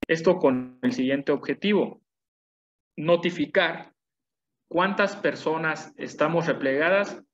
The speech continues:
en qué área y cuáles son nuestras condiciones. Nuestras condiciones de salud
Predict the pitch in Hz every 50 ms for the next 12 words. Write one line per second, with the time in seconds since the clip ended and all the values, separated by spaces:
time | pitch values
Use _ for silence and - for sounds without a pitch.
0 | _ - - - 139 135 - - 175 180 180 185 196 214 220 233 247 254 269 254
1 | - _ _ _ - 139 - - 147 147 151 160 160 160 156 156 160 165 165 165
2 | 156 139 135 - - 131 123 120 117 117 - 131 117 110 107 101 - - - -
3 | - _ _ _ - - - - - - - - 143 131 127 143 135 - - 143
4 | 135 131 117 156 156 160 151 147 139 127 - 139 143 156 180 196 214 220 220